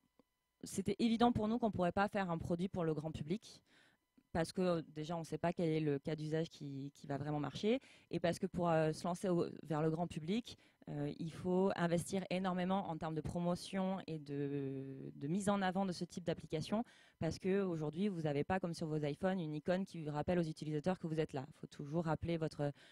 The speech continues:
euh, nom d'invocation, le « OK Google, parlez à »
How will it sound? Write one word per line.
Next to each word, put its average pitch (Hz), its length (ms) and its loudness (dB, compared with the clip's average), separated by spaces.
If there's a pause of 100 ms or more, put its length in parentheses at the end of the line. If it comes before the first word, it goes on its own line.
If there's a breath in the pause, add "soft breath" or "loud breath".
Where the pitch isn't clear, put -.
(220 loud breath)
euh, 143 360 -2 (160)
nom 151 300 -2
d'invocation, 156 720 0
le « 160 180 2
OK 165 180 2
Google, 165 440 2
parlez 160 460 -2
à » 160 240 0